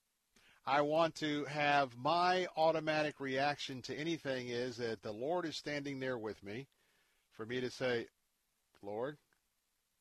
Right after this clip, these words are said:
you take the lead. Lord, what should I say? What should I do? Or should I say or do anything?"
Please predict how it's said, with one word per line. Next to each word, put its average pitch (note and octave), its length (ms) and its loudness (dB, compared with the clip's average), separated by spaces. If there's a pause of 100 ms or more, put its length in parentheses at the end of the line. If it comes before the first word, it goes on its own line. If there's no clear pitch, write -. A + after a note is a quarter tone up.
(1120)
you G#2+ 160 -10
take D3+ 320 -2
the C3+ 80 -4
lead. A2+ 400 -6 (400)
Lord, C#3+ 520 0 (1120)
what A#2+ 220 -2
should D#3 160 0
I D#3+ 100 4
say? A#2+ 520 0
What G2+ 300 -6
should C3 200 -4
I C#3 160 0
do? A#2+ 400 -6 (1200)
Or C#3+ 140 2
should D3+ 180 -2
I C#3 140 6
say E3 320 2
or D#3+ 100 2
do D3+ 300 -2
anything?" B2+ 480 -4